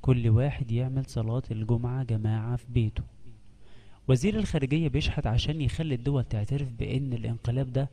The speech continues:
ثورة شعبية، ومش عارف. وأي دولة بتقول إنه انقلاب بيطلع يتخانق معاهم. شغل بلطجة. أما وزير الدفاع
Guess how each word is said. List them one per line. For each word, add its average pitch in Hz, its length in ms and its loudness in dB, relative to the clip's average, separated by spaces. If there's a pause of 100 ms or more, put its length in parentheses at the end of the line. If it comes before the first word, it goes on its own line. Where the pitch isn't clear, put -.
(300)
ثورة 170 320 4
شعبية، 101 460 0 (480)
ومش 139 240 2
عارف. 123 320 -2 (1000)
وأي 185 280 2
دولة 160 280 4
بتقول 147 440 2
إنه 156 180 2
انقلاب 123 440 0 (480)
بيطلع 185 360 4
يتخانق 156 420 -2
معاهم. 123 440 0 (680)
شغل 170 320 0
بلطجة. 143 420 -2 (1000)
أما 139 240 4
وزير 113 300 4
الدفاع 135 500 0